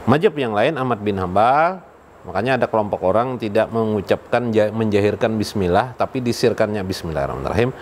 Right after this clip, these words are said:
Barunya di sur-, di jamaah Alhamdulillahirabbil alamin, seperti sholat di Mekah, misalnya di Madinah, biasanya itu. Karena mereka bermazhab Ahmad bin Hambal. Dalam mazhab Ahmad bin Hambal, Bismillahirrahmanirrahim tidak termasuk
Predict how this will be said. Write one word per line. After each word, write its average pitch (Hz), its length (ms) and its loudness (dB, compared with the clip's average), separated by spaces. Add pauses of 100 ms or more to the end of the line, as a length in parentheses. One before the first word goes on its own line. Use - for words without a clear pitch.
(300)
Barunya 117 400 2
di 123 80 -2
sur-, 107 320 -2
di 120 320 2
jamaah 117 640 -2
Alhamdulillahirabbil 113 1120 0
alamin, 110 320 0
seperti 98 440 -2
sholat 104 360 0
di 95 240 -2 (720)
Mekah, 107 560 2
misalnya 107 400 -6
di 101 80 -6
Madinah, 107 720 -2
biasanya 101 320 -2
itu. - 160 -4
Karena 104 240 0
mereka 135 320 0
bermazhab 110 480 -2
Ahmad 101 400 -4
bin 92 160 -2
Hambal. 85 640 0 (640)
Dalam 139 240 4
mazhab 117 240 -4
Ahmad 104 240 -4
bin 92 160 -2
Hambal, 92 320 2
Bismillahirrahmanirrahim 95 1040 -2
tidak 98 240 2
termasuk 85 480 -2